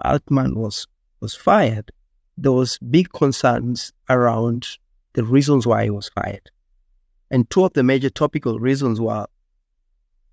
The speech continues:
issues around ethics. Was he not transparent around the ethical considerations of how far he had gone with,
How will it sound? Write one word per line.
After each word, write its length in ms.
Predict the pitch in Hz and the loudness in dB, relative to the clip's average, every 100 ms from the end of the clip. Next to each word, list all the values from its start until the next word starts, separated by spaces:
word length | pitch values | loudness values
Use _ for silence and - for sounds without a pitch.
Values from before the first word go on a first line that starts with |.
| _ _ | _ _
issues 340 | 143 - 147 131 | -2 0 2 4
around 340 | 113 113 - _ | 4 0 -6 _
ethics. 540 | 165 - 95 - - - | -2 -2 -10 -10 -18 -2
Was 280 | 123 123 110 | 2 2 4
he 200 | 135 156 | 4 4
not 340 | 143 120 123 - - | 4 2 0 -6 -4
transparent 760 | 117 113 - 143 151 120 117 | -2 -2 2 4 4 4 0
around 400 | 113 117 113 120 | -4 -2 -2 -4
the 120 | 117 - | -8 -6
ethical 440 | 131 - - 123 | -6 -6 0 0
considerations 880 | - 120 117 120 117 120 135 135 120 | 2 0 0 -4 -2 0 2 0 0
of 160 | 110 110 _ _ | -2 -8 _ _
how 240 | - 131 | 0 0
far 360 | 131 135 120 113 _ _ _ _ - | 0 -2 -2 -4 _ _ _ _ -2
he 140 | 120 | 0
had 160 | 117 117 | 0 2
gone 460 | 135 123 123 170 - _ _ _ _ | 6 6 4 -2 -8 _ _ _ _
with, 420 | 123 120 113 - | 0 2 0 -8